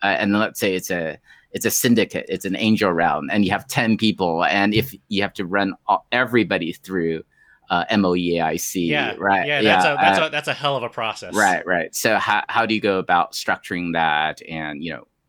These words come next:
Speaker 2: Mm-hmm.
Speaker 1: you know, uh, so, so things like that that are, I think, are very relevant, I think, for startups.
Speaker 2: Yep.
Speaker 1: I guess, um, in the, uh, in the, uh, U S or Silicon Valley sense, where, um, you know, you wanna do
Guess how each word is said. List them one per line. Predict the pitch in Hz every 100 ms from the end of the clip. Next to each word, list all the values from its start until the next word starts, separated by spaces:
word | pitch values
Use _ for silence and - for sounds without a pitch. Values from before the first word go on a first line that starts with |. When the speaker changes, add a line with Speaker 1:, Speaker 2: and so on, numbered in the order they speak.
| _
Speaker 2:
Mm-hmm. | 147 160 185
Speaker 1:
you | 80
know, | - _
uh, | 95 95
so, | - 156
so | 131 170
things | - - 180 170
like | 139 -
that | 107 107 -
that | 101 -
are, | 95
I | 85
think, | 98 92
are |
very | 85 92
relevant, | 90 90 90 90 82
I | 85
think, | 92 87
for | 87 78
startups. | - - 95 104 202 - - -
Speaker 2:
Yep. | 131 - -
Speaker 1:
I |
guess, | 95 101 78 -
um, | 98 90 85
in | 90 87
the, | 85 82 73
uh, | 82 78 73 -
in | 80
the, | 80 78 64
uh, | 78 73 - _
U | 101 98
S | 92
or | 90 85
Silicon | - - 101 104 92
Valley | 85 82 90 92
sense, | - - 107 123 -
where, | 87 80 - - - -
um, | 85 80 78 80 - -
you | 90
know, | 76 73
you | 90 82
wanna | 90
do | 85 87 85